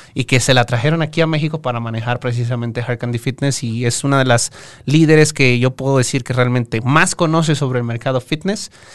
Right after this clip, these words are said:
y que sobre todo sabe aplicar muchas cosas. Entonces yo de ella aprendí muchísimo y Nicole platicó con ella y entonces le dijo, me dijo Marce, "Oye,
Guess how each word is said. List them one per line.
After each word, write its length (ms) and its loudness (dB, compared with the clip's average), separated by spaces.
y 120 -4
que 80 2
sobre 240 2
todo 160 2
sabe 260 2
aplicar 540 0
muchas 480 0
cosas. 300 -14
Entonces 360 -4
yo 160 4
de 120 4
ella 140 6
aprendí 300 2
muchísimo 640 4
y 600 4
Nicole 400 6
platicó 280 2
con 160 4
ella 300 8
y 80 4
entonces 400 2
le 140 2
dijo, 500 0
me 80 2
dijo 180 2
Marce, 320 4
"Oye, 360 2